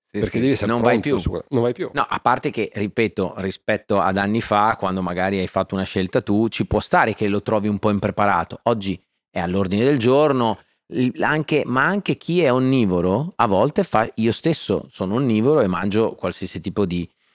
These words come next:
Speaker 1: di alimento, però a volte per scelta faccio magari una scelta che può anche sposare, eh, il vegetariano o anche il vegano. Anzi,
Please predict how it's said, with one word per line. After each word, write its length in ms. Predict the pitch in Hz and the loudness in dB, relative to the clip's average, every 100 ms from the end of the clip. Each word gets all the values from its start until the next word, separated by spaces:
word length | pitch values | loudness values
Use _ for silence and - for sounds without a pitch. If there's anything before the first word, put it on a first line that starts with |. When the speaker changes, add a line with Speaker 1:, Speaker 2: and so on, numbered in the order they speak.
| - | -6
Speaker 1:
di 140 | 104 | 0
alimento, 480 | 98 98 92 90 101 | 2 2 0 -2 -2
però 220 | - 180 | 0 2
a 60 | 127 | 4
volte 420 | 156 170 196 175 - | 2 0 -2 -4 -4
per 160 | - 113 | -2 -2
scelta 460 | - 185 147 90 95 | 0 -2 -2 -2 -2
faccio 440 | 104 95 - 98 | -2 -2 -2 -4
magari 320 | 95 92 113 | -2 -2 -2
una 140 | 127 92 | -2 -4
scelta 340 | - 95 127 | -4 -2 -2
che 120 | - | -4
può 200 | 101 104 | 0 2
anche 360 | 110 107 117 143 | 2 0 -2 -4
sposare, 800 | - 143 113 85 95 113 117 _ _ | -2 -2 0 0 2 0 -2 _ _
eh, 100 | - | -10
il 580 | 90 95 95 85 90 90 | -8 -6 -6 -8 -8 -8
vegetariano 840 | 85 95 92 101 110 92 90 123 113 | -4 -2 -2 -2 0 0 -2 -4 -2
o 100 | 98 | 0
anche 280 | 151 160 | -2 -2
il 60 | 117 | -2
vegano. 520 | 98 107 139 98 85 _ _ _ _ - | -2 -2 -2 -2 -6 _ _ _ _ -2
Anzi, 340 | 110 101 - | -2 -2 -6